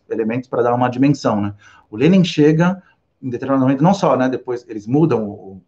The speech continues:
o, o governo, a sede do governo pra, pra, pra Moscou, que inclusive cria uma situação muito estranha, porque Lenin e Trotsky, né, quando eles começam a se instalar ali no Kremlin, né, naquele palácio onde sempre os, os, os czares russos estiveram, né?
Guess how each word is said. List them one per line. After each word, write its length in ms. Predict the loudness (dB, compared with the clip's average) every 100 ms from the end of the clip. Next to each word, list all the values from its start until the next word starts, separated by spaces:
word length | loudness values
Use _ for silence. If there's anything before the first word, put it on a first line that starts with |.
| _ _ _
o, 360 | -12 -10 -12 -16
o 160 | -20 -16
governo, 460 | -14 -6 -4 -2
a 40 | -4
sede 260 | -4 -2
do 40 | -2
governo 320 | 0 0 -2
pra, 380 | -4 -4 -4 -10 _ _ _ -10
pra, 380 | -6 -4 -6 -4
pra 140 | -2
Moscou, 580 | -2 -2 2 4 4 0 _ _
que 100 | -4
inclusive 400 | -2 2 4 2
cria 220 | 2 2
uma 100 | 2
situação 400 | 0 -2 -4 -2
muito 180 | 0 -2
estranha, 440 | -6 -2 0 0 -4
porque 360 | -12 -12 -12 -14 _
Lenin 260 | -4 0 0
e 60 |
Trotsky, 360 | -2 -2 -4 -8 -20 _ _ _
né, 120 | -8
quando 200 | -4 -2
eles 220 | -2 -6 -8
começam 340 | -2 -2 -2
a 20 |
se 80 | -6
instalar 320 | -2 0 0
ali 140 | 0 -2
no 120 | -4
Kremlin, 500 | -4 0 0 0 -4
né, 120 | -6
naquele 400 | -8 -8 -10 -10 _ _ _ _
palácio 720 | -2 0 2 0 -2 -8 -10 -10
onde 180 | -10 -8
sempre 240 | -8 -10
os, 200 | -12 -16
os, 140 | -20 -20 _ _ -20 _ _
os 160 | -20 -20
czares 460 | -6 0 0 0
russos 280 | -4 -8 -10
estiveram, 500 | -16 -6 -2 0 -2
né? 140 | -4